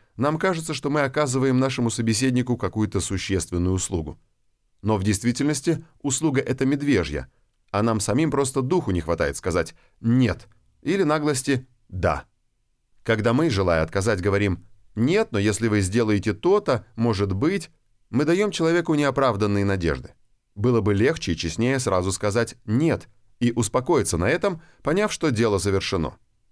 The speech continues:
В противном случае человек начинает надеяться на заветное «да», тратит силы и время,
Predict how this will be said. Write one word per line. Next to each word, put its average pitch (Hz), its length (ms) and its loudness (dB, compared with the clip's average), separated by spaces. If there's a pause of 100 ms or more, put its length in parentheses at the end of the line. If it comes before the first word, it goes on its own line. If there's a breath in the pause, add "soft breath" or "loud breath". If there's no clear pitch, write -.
(380)
В - 100 -20
противном 113 460 2
случае 113 460 0 (180 soft breath)
человек 151 360 0
начинает 147 400 -2
надеяться 131 420 0
на 117 120 2
заветное 127 460 0
«да», 101 500 0 (300)
тратит 120 360 0
силы 139 340 2
и 85 60 2
время, 135 480 0